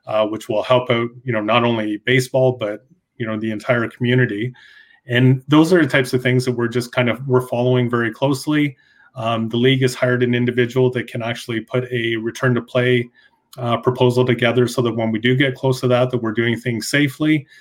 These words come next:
First and foremost is the safety of our players and our fans and our, you know, our volunteers. Uh, we wanna make sure that we're not putting anybody at risk. And that, to Roop and I, that's, that's paramount to everything that, from our mindset. That's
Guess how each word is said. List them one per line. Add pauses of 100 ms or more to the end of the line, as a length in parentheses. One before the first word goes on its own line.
(800)
First
and
foremost
is
the
safety
of
our
players
and
our
fans
and
our,
you
know,
our
volunteers. (440)
Uh,
we
wanna
make
sure
that
we're
not (120)
putting
anybody
at
risk. (160)
And (540)
that, (320)
to
Roop
and
I,
that's, (120)
that's
paramount
to
everything
that, (200)
from
our
mindset.
That's